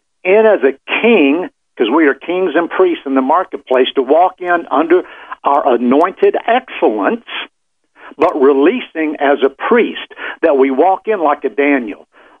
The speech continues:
like a Joseph, like, uh, a Nehemiah, that we have our excellence that we have built up over the years, but once we're there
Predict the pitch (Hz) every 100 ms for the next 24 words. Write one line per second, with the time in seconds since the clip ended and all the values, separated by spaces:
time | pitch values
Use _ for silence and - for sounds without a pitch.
0 | - 123 127 123 110 107 110 143 123 -
1 | - _ _ _ _ _ - 156 156 123
2 | - - 104 104 131 131 143 143 127 139
3 | 139 117 113 131 127 135 165 196 196 143
4 | 131 185 214 - 143 147 143 131 127 107
5 | 110 147 147 170 - 135 120 113 113 120
6 | 127 131 117 202 202 147 147 180 208 143